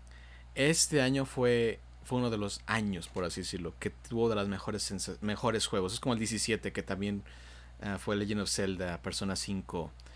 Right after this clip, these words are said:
ah, Nier Automata, que salieron estas joyas extraordinarias. Este año fue lo mismo.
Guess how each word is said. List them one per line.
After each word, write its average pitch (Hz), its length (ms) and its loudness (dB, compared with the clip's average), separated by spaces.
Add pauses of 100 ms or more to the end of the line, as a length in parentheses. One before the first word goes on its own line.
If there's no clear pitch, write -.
(300)
ah, 98 140 0
Nier 101 180 4
Automata, 92 460 0
que 92 100 -6
salieron 98 260 0
estas - 300 -2
joyas 104 400 0
extraordinarias. 90 600 -4
Este 127 220 0
año 117 140 0
fue - 160 -4
lo 101 80 -4
mismo. - 280 -8